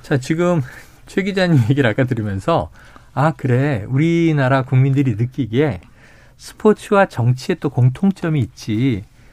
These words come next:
하는 생각이 또 이렇게 얼핏 미치기도 하는데, 지금 어쨌든 이게 대선판에 베이징 동계올림픽이 약간 많이 변수가 될 수도 있겠다 하는 느낌이 어제 확 든 게 뭐냐면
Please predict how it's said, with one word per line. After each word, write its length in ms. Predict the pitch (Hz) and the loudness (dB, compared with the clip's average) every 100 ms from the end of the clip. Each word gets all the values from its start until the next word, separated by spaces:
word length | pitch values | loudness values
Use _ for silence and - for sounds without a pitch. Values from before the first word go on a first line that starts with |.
| - | -14
하는 240 | - 147 143 | -4 -2 -2
생각이 360 | 143 131 131 127 | -2 -2 -4 -4
또 180 | 127 113 | -4 -4
이렇게 200 | - - | -6 -4
얼핏 320 | 123 127 127 | -4 0 0
미치기도 440 | 123 127 131 120 | 0 -2 -4 -2
하는데, 500 | 127 147 113 98 139 - - - - - | 0 0 0 0 -4 -6 -14 -20 -20 -8
지금 220 | - 185 | -2 0
어쨌든 580 | 120 127 208 202 - 110 | 0 0 2 0 0 -2
이게 140 | 139 147 | 0 -2
대선판에 1040 | - 135 175 240 220 - 147 175 170 85 - - - - - - - - - - _ - | 2 2 4 2 0 -2 -2 0 -2 -4 -14 -20 -20 -20 -20 -20 -20 -20 -20 -20 _ -8
베이징 440 | - 143 190 240 | 2 2 4 2
동계올림픽이 1000 | 175 156 165 123 113 - - 160 101 110 - - - | 2 2 2 2 -2 -8 -6 -4 -4 -8 -20 -20 -20
약간 440 | - - 202 208 - - _ | -20 -8 -4 -4 -6 -20 _
많이 420 | 113 120 156 226 - - | -4 0 0 0 -4 -6
변수가 380 | - 135 233 214 | 0 2 4 4
될 120 | 170 | 2
수도 180 | - 147 | -2 -4
있겠다 300 | 127 127 123 | -4 -4 -2
하는 160 | 127 | 0
느낌이 260 | 113 123 156 | -2 -4 -6
어제 220 | 95 120 156 | -4 -4 -6
확 220 | 107 - | -8 -8
든 160 | - 135 | -4 -2
게 100 | 151 | -2
뭐냐면 440 | 117 107 120 190 | -4 -6 -6 -6